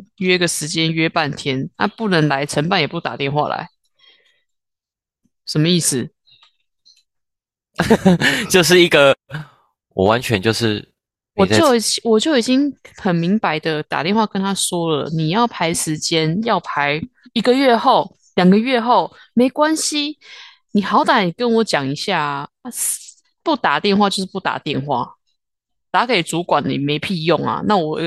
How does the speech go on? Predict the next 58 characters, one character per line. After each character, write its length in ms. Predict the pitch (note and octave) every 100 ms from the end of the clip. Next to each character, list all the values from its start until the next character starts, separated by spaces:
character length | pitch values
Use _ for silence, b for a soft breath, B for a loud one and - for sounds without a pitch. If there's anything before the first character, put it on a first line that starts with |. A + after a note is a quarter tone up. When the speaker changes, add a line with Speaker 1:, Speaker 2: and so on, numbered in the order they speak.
| -
Speaker 1:
我 120 | D#3+
要 100 | F3+
这 140 | G3 F#3+
瓦 160 | D3
斯 160 | C#3 F3+
公 160 | E3
司 120 | E3 F3+
干 140 | F3+
嘛？ 120 | C3+
只 120 | C#3+ E3+
会 80 |
收 200 | F#3+ F#3+
钱 220 | G3 E3+ C#3
而 120 | D3
已。 200 | D3 - _ _ b b b _ -
干 160 | F3+
我 60 | D3+
气 60 |
Speaker 2:
他 80 | D3+
们 80 | C3+
就 120 | C#3+
上 240 | - C#3+ A#2+
下， 260 | C#3 C3 - -
上， 460 | - - D#3 C#3
上 220 | - D3+ B2+
下 200 | D3 B2
喝 200 | C3 B2+
成 180 | G#2+
一 100 | F#2
气 300 | F2+ - A2
嘛。 200 | E2 D#2 - b b b b b b _ -
Speaker 1:
气 420 | - - A#3+ E3+
得 140 | D3+
要 240 | E3 D#3 D3
死。 340 | - - - - - - _ _ _ _ _ _ _ _ _ _ _ _ _ b b
啊， 100 | -
我 100 | B3
现 100 | A3
在 80 | D4+
就， 140 | D#4+ D4 -
这 120 | D#4 D4 -
装 240 | D4 D4
修 140 | D4
在 180 | C#4+ D4
进 240 | C4 D4 A#3
行 240 | A3+ A3
中 300 | A#3 A3 A3
了， 140 | F#3+
你 120 | F3 E3+
工 200 | - A#3+
程 220 | A#3 F#3
师 100 | F#3+
要 120 | G#3
我 80 | E3
等 200 | - D3+
你 120 | D#3+
多 240 | C3+ C3+ C3+
久？ 340 | - - F#3+